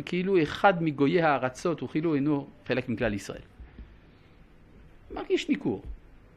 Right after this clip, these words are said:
מה אומר, אה, הרמב"ם על זה? אין לו חלק לעולם הבא.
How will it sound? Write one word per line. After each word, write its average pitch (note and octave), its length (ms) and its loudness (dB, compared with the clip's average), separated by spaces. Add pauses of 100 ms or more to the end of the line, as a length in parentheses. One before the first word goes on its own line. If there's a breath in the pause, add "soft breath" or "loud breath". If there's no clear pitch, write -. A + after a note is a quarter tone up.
(220)
מה A#2+ 80 -4
אומר, C#3 360 0
אה, G#2 520 -8
הרמב"ם G2 380 -4
על A#2+ 60 -10
זה? A3 120 -10 (1600 soft breath)
אין G#3+ 120 2
לו G3 80 4
חלק C#3 280 -2
לעולם G2+ 240 -2
הבא. - 160 -6